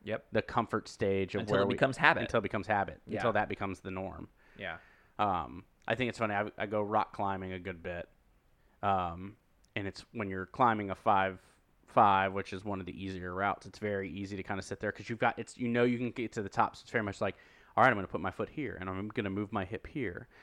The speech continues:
Speaker 2: And when my foot and my hip are here, my other foot's here, that makes it easier for me to grab. Great, yep, and now everything's clicking, and we're doing the right technique, and we go." And then you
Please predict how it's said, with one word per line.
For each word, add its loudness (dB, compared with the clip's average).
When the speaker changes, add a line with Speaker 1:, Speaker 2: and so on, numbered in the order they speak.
Speaker 2:
And -4
when -2
my -2
foot 0
and -4
my 0
hip -4
are 0
here, -2
my -2
other -2
foot's -4
here, 0
that 0
makes -8
it -6
easier -6
for -10
me -2
to -8
grab. 4
Great, 2
yep, 2
and -2
now 8
everything's 0
clicking, 0
and 0
we're 0
doing 0
the 0
right 0
technique, -4
and -4
we -4
go." 2
And 0
then 0
you -2